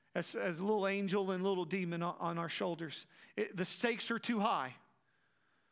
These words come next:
There's too much that we have to play for, too much that we have to fight for. You know,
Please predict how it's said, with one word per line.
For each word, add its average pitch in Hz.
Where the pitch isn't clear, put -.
There's -
too 285
much 262
that 190
we 180
have 190
to 165
play 190
for, 156
too 247
much 233
that 214
we 185
have 180
to 170
fight 180
for. 151
You 202
know, 202